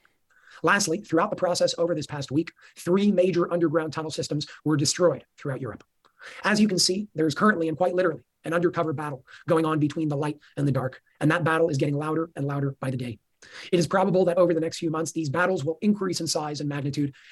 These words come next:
and become a lot more apparent to the public. You can also be sure that these battles will affect world markets in all ways. Ultimately, the dark forces are being cornered and crumbling, but they will not go down without a fight.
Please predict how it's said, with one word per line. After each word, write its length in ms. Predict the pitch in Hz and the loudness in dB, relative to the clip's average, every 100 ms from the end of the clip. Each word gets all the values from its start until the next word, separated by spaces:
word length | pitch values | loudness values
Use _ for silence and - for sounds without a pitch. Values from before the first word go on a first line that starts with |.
| - | 0
and 80 | 160 | 2
become 180 | 160 | 2
a 40 | 165 | 2
lot 140 | 175 | 2
more 120 | 160 | 0
apparent 320 | 151 185 156 - | 0 -2 -2 -4
to 80 | |
the 60 | 139 | -6
public. 260 | 139 127 - _ _ _ - 180 | -6 -6 -12 _ _ _ -6 0
You 100 | 196 | 2
can 100 | 202 | 4
also 180 | 208 | 4
be 120 | 190 180 | 2 2
sure 220 | 196 196 | 2 0
that 100 | 170 | 0
these 140 | 175 | 0
battles 320 | 175 180 170 | 0 2 2
will 160 | 147 220 | 2 -2
affect 300 | 208 196 - | -2 -6 -2
world 200 | 165 170 | 0 2
markets 420 | 170 147 - - - | 2 -2 -6 -8 -4
in 120 | 143 | -4
all 120 | 143 | -2
ways. 260 | 127 - - _ _ _ - - - | -4 -6 -8 _ _ _ -20 -4 2
Ultimately, 340 | 214 208 196 | 4 4 4
the 80 | 170 | 2
dark 240 | 170 175 | 4 2
forces 380 | 170 160 165 160 | 0 -4 -4 -4
are 80 | 143 | -2
being 180 | 147 147 | -2 0
cornered 320 | 170 175 165 | 0 -2 -4
and 100 | 151 | -8
crumbling, 360 | 139 156 120 - _ _ _ - | -2 0 0 -6 _ _ _ -6
but 80 | 147 | 0
they 80 | 156 | 0
will 80 | 151 | 0
not 160 | 151 | 0
go 80 | 147 | -2
down 180 | 135 127 | -2 -4
without 180 | 120 120 | -6 -10
a 40 | |
fight. 160 | - | -12